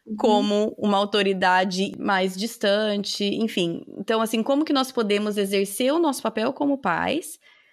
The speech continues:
Speaker 2: que, né, nós somos colocados em posição de autoridade, mas de uma maneira sábia,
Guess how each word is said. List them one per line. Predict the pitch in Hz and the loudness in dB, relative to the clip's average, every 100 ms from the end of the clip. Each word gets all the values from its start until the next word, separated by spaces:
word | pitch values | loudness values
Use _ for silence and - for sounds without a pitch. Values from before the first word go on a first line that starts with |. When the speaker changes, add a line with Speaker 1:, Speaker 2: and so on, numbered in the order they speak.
| _ _ _ _ | _ _ _ _
Speaker 2:
que, | - 247 240 349 - | -6 0 0 0 -2
né, | 220 208 277 277 | -2 0 0 -4
nós | 202 202 | -2 -4
somos | 226 233 | -2 -2
colocados | 247 233 233 262 285 | -2 0 0 -2 -2
em | |
posição | 262 226 214 | -2 -2 -2
de | 202 | -2
autoridade, | 196 196 220 240 | 0 0 0 0
mas | 233 | 0
de | 247 | 0
uma | 247 | 0
maneira | 247 226 220 | 2 2 0
sábia, | 214 - 190 185 190 240 | -2 -2 0 0 0 -2